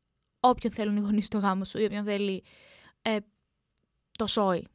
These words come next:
Δεν είσαι υποχρεωμένος να καλέσεις τη-, την κυρία Νίτσα από το χωριό.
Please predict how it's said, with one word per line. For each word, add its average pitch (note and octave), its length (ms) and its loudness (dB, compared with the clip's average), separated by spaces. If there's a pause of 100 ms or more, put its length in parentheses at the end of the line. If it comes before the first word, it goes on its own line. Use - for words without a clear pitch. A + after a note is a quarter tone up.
(840)
Δεν D#4 260 2
είσαι B3 120 4
υποχρεωμένος G3+ 480 -2
να G#3 60 -2
καλέσεις G3+ 360 -6
τη-, - 180 -16
την G#3 120 -6
κυρία G3+ 300 2
Νίτσα G3 260 -2
από F#3 100 -6
το F3+ 60 -4
χωριό. F#3 220 -4